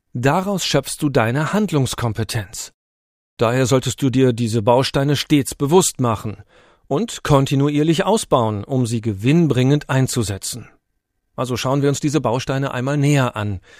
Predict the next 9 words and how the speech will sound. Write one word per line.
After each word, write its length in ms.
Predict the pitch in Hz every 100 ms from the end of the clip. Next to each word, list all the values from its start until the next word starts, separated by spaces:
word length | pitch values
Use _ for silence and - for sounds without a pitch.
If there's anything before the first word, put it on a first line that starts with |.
| - - - _
Erster 340 | - 214 - 101
Baustein, 560 | 90 85 113 98 92
dein 300 | 92 117 143
Fachwissen. 720 | 165 214 190 117 101 - 95 - _ _ _ _
Es 140 | 160 160
ist 140 | 202
die 60 | 202
Basis 460 | 143 180 226 143
dafür, 420 | - 110 - 131